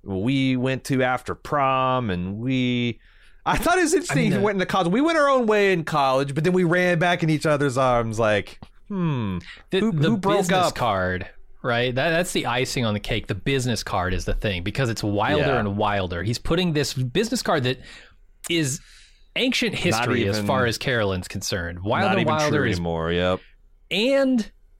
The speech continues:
Speaker 2: it's such a slap in the face to Carolyn, too, because I'm getting the impression that what has happened here between them is he defrauded that company. He stole a
Speaker 1: Oh,
Speaker 2: bunch of
Speaker 1: yeah.
Speaker 2: money from Wilder and Wilder and
Speaker 1: Uh-huh.
Speaker 2: left her with the tax bill.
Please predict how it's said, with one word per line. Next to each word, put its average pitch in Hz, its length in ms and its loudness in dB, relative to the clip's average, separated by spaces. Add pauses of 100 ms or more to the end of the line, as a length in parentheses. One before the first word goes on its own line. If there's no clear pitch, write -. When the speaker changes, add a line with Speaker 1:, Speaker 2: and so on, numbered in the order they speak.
(540)
Speaker 2:
it's 170 160 -2
such 208 180 0
a 196 60 -2
slap 180 300 -2
in 165 60 0
the 139 60 0
face 139 240 0
to 120 80 -6
Carolyn, 110 440 0
too, 113 240 0
because 107 540 -2
I'm 208 200 0
getting 233 240 2
the 143 100 0
impression 117 540 0
that 101 80 0
what 101 160 0
has 95 100 -4
happened 120 380 -4
here 135 240 0
between 135 360 -4
them 139 300 0 (480)
is 113 140 -2
he 180 160 0
defrauded 131 580 0
that 104 200 -2
company. 151 580 -2
He - 220 -4
stole 131 360 0
a 117 80 2
Speaker 1:
Oh, 101 40 2
Speaker 2:
bunch - 140 2
of 73 40 0
Speaker 1:
yeah. 117 60 0
Speaker 2:
money 110 240 0
from 110 200 -2
Wilder 110 380 0
and 98 80 -2
Wilder 120 480 0 (460)
and 123 160 0
Speaker 1:
Uh-huh. 104 80 0
Speaker 2:
left 120 220 -2
her 127 200 0
with 117 160 -4
the - 60 -20
tax 123 360 -4
bill. 165 420 0